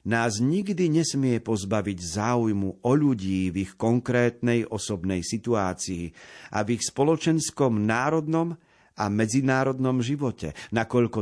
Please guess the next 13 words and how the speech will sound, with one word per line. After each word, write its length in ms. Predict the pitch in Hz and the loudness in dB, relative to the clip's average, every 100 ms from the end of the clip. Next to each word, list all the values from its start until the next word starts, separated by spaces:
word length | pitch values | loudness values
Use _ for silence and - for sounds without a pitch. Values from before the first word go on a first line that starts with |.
| - | -2
tento 400 | 101 92 98 87 | -4 -2 -4 -4
život, 480 | 95 107 156 - - _ _ _ | -4 -2 -2 -4 -20 _ _ _
nadovšetko 720 | 95 107 101 92 - 82 - 78 | -2 0 0 -4 -6 -10 -12 -10
teraz, 480 | 85 101 135 - _ _ _ _ _ - | -6 -4 -6 -10 _ _ _ _ _ -8
je 160 | 101 113 | -2 0
podmienkou 1040 | 120 120 131 143 151 147 156 156 165 165 _ _ _ _ - | 0 2 4 4 4 2 2 2 2 -4 _ _ _ _ -6
a 60 | 98 | -4
prípravou 640 | - 120 120 131 127 131 131 | -2 -2 -2 -2 0 0 0
budúceho. 800 | 131 151 151 117 - 73 65 - _ _ _ _ _ _ _ _ _ _ - | 2 2 0 -2 -6 -8 -10 -18 _ _ _ _ _ _ _ _ _ _ -4
Nič 320 | 160 240 165 | 2 4 4
nie 320 | 160 151 147 | 4 4 6
je 160 | 123 117 | 4 4
márne – 640 | 110 113 107 90 78 78 | 2 2 0 -2 -6 -10